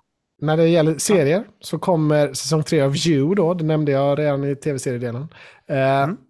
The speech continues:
Speaker 1: kanske mer hypat för, eh, vissa av våra lyssnare är säsong tre av Succession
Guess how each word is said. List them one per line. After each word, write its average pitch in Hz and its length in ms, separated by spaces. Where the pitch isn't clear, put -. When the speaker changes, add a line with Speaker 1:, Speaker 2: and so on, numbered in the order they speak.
Speaker 1:
kanske 165 300
mer 156 200
hypat 160 420
för, 135 640
eh, 123 80
vissa 135 400
av 127 60
våra 147 120
lyssnare 156 420
är 139 380
säsong 151 320
tre 139 260
av 131 200
Succession - 580